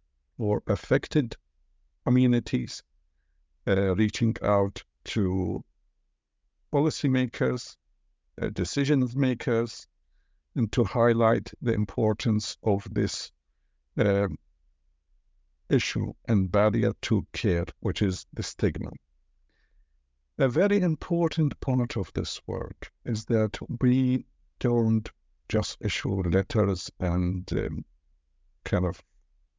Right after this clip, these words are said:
requests or demands. Wherever we go,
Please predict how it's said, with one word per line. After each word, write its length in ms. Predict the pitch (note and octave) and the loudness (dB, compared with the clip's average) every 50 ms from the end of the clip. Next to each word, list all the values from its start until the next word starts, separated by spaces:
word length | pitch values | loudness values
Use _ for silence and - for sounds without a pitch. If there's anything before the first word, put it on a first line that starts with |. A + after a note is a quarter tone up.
| _ | _
requests 600 | - G#2 F2 - - - A2+ G2 E2+ - - - - _ _ | 0 0 0 0 0 0 2 2 2 0 -6 -10 -14 _ _
or 180 | - A2 G2+ F#2+ | -2 0 0 0
demands. 760 | E2+ - F#2 F2+ G2+ G#2+ F#2 E2 D#2 D2 D2+ D#2 - - - _ _ _ _ _ _ _ _ _ _ _ _ _ _ _ _ _ _ _ _ _ _ _ _ _ | 0 0 0 2 2 2 2 2 0 -2 -2 -4 -8 -12 -16 _ _ _ _ _ _ _ _ _ _ _ _ _ _ _ _ _ _ _ _ _ _ _ _ _
Wherever 480 | - - A2 A2 B2+ D3 D3 D#3+ E3 D#3 | -4 0 2 2 2 2 4 4 4 6
we 220 | C3+ C#3 C#3 B2+ | 6 6 6 6
go, 400 | A#2 A2 - G2+ F#2+ F2 E2 D#2+ | 4 2 0 0 2 0 0 -2